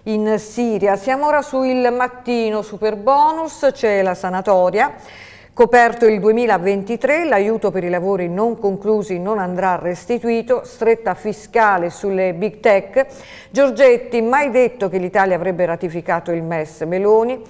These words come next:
rinviata la conferenza di fine anno. E poi è Conte, leader politico con il reddito più basso,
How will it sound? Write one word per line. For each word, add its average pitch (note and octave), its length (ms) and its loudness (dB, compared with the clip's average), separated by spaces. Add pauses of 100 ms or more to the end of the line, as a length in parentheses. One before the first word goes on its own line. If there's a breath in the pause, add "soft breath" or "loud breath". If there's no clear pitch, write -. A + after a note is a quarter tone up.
(160 loud breath)
rinviata F#3+ 680 0
la E3 120 -6
conferenza F3 840 -4 (320 loud breath)
di G#3+ 360 -2
fine B3+ 360 0
anno. F3 540 -2 (240 loud breath)
E - 120 4
poi A#3+ 480 4
è A3 140 2
Conte, D#4 420 2
leader B3 280 2
politico A3+ 460 0
con G3+ 160 -2
il G3+ 80 0
reddito G3 380 -2
più A3 140 -4
basso, C4 560 2